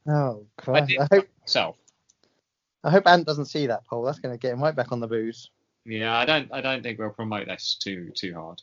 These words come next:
Speaker 2: but
Speaker 1: Oh, I feel a bit sad for Ant. They have a package deal and they're both tremendous.
Speaker 2: maybe I should have just had a, a third option.
Speaker 1: Yeah, yeah, like most people would have. <laughs>
Speaker 2: Uh,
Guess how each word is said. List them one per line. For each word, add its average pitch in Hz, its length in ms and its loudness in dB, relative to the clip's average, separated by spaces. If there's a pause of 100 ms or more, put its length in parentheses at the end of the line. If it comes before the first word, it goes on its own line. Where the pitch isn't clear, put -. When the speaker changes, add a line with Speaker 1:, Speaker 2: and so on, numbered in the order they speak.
Speaker 2:
but 90 200 -14 (520)
Speaker 1:
Oh, 139 380 -2
I 135 60 -2
feel 208 200 4
a 156 40 10
bit 131 180 4
sad 101 300 -8
for 104 100 -8
Ant. 131 220 -6 (140)
They 156 160 4
have 160 100 2
a 170 60 2
package 156 440 2
deal 123 300 2
and 127 80 0
they're 127 80 2
both 143 300 6
tremendous. 104 760 -8 (420)
Speaker 2:
maybe 143 320 0
I 135 80 4
should 120 220 -2
have 110 120 -4
just 107 280 0
had 98 260 -2 (540)
a, 101 60 -2
a 95 40 -4
third 98 400 -2
option. 95 460 -6 (1300)
Speaker 1:
Yeah, 381 260 6 (400)
yeah, 262 200 6 (140)
like 175 220 -4
most 220 240 4
people 185 200 4
would 156 260 6 (100)
have. 202 160 2
<laughs> - 80 -20 (460)
Speaker 2:
Uh, 147 140 4